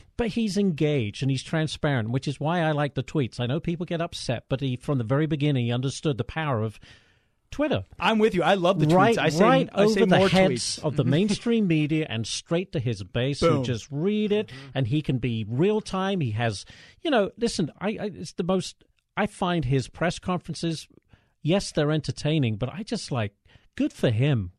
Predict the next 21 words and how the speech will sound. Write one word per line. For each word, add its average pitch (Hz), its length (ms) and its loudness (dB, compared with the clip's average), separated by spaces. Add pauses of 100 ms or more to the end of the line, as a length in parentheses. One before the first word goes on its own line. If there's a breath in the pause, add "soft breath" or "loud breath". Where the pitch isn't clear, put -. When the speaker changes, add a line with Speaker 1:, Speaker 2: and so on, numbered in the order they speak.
(100)
Speaker 1:
You 156 120 0
know, 180 240 2 (160 loud breath)
he, 233 200 0
he 240 140 0
says 165 420 0
what 135 120 0
a 127 40 -4
lot 147 140 0
of - 60 -12
people 139 240 -2
think 131 260 -2
and 120 80 -2
are 117 60 -2
too 123 160 -4
frightened 120 480 -6
to 101 100 -10
say. 104 400 -12
Speaker 2:
You're 156 160 0
right. 170 180 0
Speaker 1:
He, 147 240 -2
he's, 151 300 -4